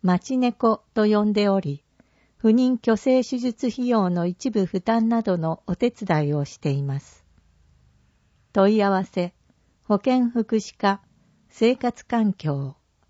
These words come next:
電話、六九三零の九九七三。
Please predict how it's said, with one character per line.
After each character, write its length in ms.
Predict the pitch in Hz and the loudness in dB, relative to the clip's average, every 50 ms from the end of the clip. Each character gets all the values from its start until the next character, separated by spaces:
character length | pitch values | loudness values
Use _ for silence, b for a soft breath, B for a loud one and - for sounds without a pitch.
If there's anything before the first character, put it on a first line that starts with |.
| _ _ _ _ _ _ _ _ _ _ _ 226 | _ _ _ _ _ _ _ _ _ _ _ -4
電 340 | 180 180 180 185 185 175 | 0 0 2 2 0 0
話、 220 | 175 160 160 165 _ _ _ _ _ _ _ _ _ _ _ - | -2 -4 -4 -6 _ _ _ _ _ _ _ _ _ _ _ 0
六 300 | 196 202 202 - 269 254 | 0 0 2 2 0 -4
九 320 | - - 277 269 220 185 | -2 -2 0 0 2 0
三 380 | 185 - 208 196 202 202 202 202 | 0 0 -2 0 0 2 0 0
零 260 | 202 202 190 180 160 | 2 2 0 0 0
の 300 | 151 151 151 151 151 160 _ _ _ _ _ _ - | -2 -4 -4 -6 -8 -10 _ _ _ _ _ _ -4
九 260 | - 247 262 262 254 | -2 0 0 0 -2
九 320 | _ - 262 254 214 180 | _ -2 2 2 2 2
七 340 | 175 170 170 170 190 196 190 | 0 -2 -2 0 0 0 -2
三。 380 | - - 196 175 156 131 120 | -2 -2 -4 -2 -2 -4 -8